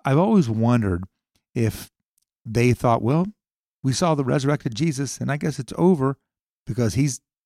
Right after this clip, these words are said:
somewhere else." Which begs the question, where did he go in those ti-, in those times? He did appear to other people.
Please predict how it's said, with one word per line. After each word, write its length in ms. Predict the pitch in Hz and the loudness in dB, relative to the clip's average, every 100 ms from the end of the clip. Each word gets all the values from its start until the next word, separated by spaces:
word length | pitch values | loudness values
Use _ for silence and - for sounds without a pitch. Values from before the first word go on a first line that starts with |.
| - | -8
somewhere 420 | - 135 151 147 | -2 0 2 2
else." 400 | 170 147 123 - _ _ _ _ _ _ _ _ _ _ _ _ | 2 0 -2 -10 _ _ _ _ _ _ _ _ _ _ _ _
Which 260 | - 190 139 | 4 4 4
begs 180 | 160 139 | 0 0
the 80 | 120 | 0
question, 320 | 160 - 98 | 0 -2 0
where 160 | 117 | 0
did 80 | 110 | 2
he 40 | 98 | 2
go 400 | 123 117 92 101 _ _ _ _ - | 2 2 0 -4 _ _ _ _ -2
in 100 | 117 | 2
those 160 | 107 | 2
ti-, 140 | - 131 - | 2 -2 -2
in 140 | 131 | -2
those 220 | 113 104 | 0 -2
times? 320 | - 101 104 | -2 -2 -2
He 100 | 107 | 0
did 160 | 110 123 | 2 2
appear 280 | 107 120 120 | 2 0 0
to 160 | 110 | 0
other 140 | 113 101 | -2 -4
people. 460 | - 131 104 95 | -4 -6 -4 -8